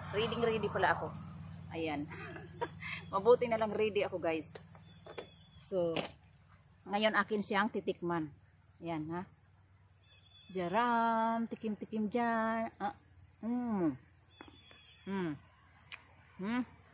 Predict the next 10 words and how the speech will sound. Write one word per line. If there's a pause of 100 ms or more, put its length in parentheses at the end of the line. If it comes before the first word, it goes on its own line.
(760)
Ang
tamis. (1900)
Ang
tamis
niya. (2500)
Mm. (760)
Ang
tamis
niya. (2500)
Mm.